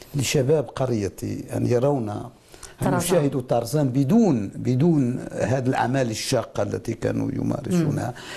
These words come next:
Speaker 1: لأن بالنسبة للعالم هو طرزان، ليس هناك عالم آخر. فكل ما هنالك المدرسة التي أدرس فيها، والمقهى موجودة في القرية،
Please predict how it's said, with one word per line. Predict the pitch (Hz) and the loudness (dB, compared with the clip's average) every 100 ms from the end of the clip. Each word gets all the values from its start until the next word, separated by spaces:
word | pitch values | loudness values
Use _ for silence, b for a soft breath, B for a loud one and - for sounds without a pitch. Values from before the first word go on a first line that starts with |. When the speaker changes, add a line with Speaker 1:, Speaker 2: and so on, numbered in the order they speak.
| B - | B 0
Speaker 1:
لأن | 147 170 | 2 2
بالنسبة | 170 180 - 151 - | 2 2 0 -4 -2
للعالم | 123 123 117 151 127 113 143 - B B | 0 4 6 4 2 -2 -6 -8 B B
هو | - 143 | 0 2
طرزان، | 135 123 101 95 117 110 117 156 - - _ b b b - | 2 0 0 0 0 0 -2 -6 -12 -20 _ b b b -2
ليس | 147 175 165 | 2 2 0
هناك | 123 139 143 107 | 2 0 0 0
عالم | 98 117 107 98 95 | 0 0 -2 -4 -4
آخر. | - 110 - 135 139 - | -6 -8 -6 -8 -8 -10
فكل | 127 185 | -2 2
ما | 156 139 | 4 4
هنالك | 104 107 104 117 117 | 2 0 0 0 0
المدرسة | 135 147 117 113 120 | 0 0 -2 -4 -2
التي | 104 110 | -2 -2
أدرس | 113 98 - | -4 -4 -6
فيها، | - 104 - 110 131 196 _ B B B B B | -4 -6 -4 -6 -8 -12 _ B B B B B
والمقهى | 123 135 165 165 113 113 | 0 2 2 0 -2 -2
موجودة | 110 104 120 113 98 | -2 -2 0 0 -2
في | 107 | -4
القرية، | - - 95 90 90 - | -8 -4 -4 -4 -4 -4